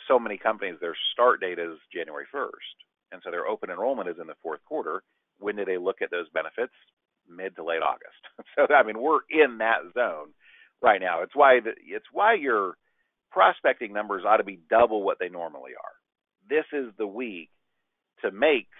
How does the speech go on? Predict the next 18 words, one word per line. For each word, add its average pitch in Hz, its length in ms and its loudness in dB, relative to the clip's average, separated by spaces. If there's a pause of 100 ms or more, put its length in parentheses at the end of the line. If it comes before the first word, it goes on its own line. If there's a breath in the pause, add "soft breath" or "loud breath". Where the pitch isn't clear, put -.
three 120 200 -4
hundred 87 240 -2
calls 60 340 -2 (540)
when 101 140 -8
you 104 80 -12
normally 110 420 0
would 95 160 -6
make 90 200 -4
one 82 220 -8
fifty. 78 320 -8
I 64 80 -16
mean, 80 140 -12
it, 98 160 -4
it's, 104 180 -6 (160)
you 120 200 -16
wanna, 104 440 -4 (540)
you 135 160 -8
wanna 98 280 -2